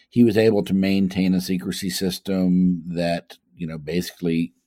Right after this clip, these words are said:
made it harder to subject him to any form of public accountability in a way that the modern F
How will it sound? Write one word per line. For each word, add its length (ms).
made 200
it 120
harder 340
to 140
subject 540
him 240
to 380
any 220
form 260
of 140
public 300
accountability 680
in 100
a 40
way 160
that 160
the 80
modern 320
F 140